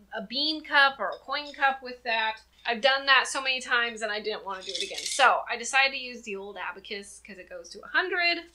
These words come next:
We count to a hundred, so she just counts out the number of beads that we are to that day. And I think it's a good visual for even, like, you know, once we get to ten, then we go to the next line.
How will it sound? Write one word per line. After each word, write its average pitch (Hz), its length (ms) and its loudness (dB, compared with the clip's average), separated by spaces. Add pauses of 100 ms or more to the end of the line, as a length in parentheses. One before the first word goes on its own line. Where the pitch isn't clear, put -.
(1040)
We 202 60 -20
count 254 260 -4
to 277 100 -6
a 262 40 -2
hundred, 254 400 -4
so 208 140 -10
she 196 180 -8
just - 300 -16
counts 220 340 -4
out 208 340 4
the 202 60 -20
number 214 460 -6
of 196 180 -12
beads 285 440 -4
that 208 160 -4
we 208 100 -6
are 208 200 0
to 214 180 -12
that 190 200 -6
day. 208 440 -2 (440)
And 233 120 0
I 240 80 0
think 262 180 -8
it's 277 140 -2
a 262 60 -8
good 233 280 -2
visual 220 440 -6
for 226 160 -6
even, 214 320 -10
like, 185 300 -8
you 208 120 -14
know, 170 120 -14
once 196 280 -12
we 214 60 -12
get 185 160 -14
to 185 80 -16
ten, 294 420 -8
then 233 120 -8
we 185 60 -14
go 185 140 -10
to 185 100 -14
the 180 80 -18
next 196 320 -12
line. 196 500 -6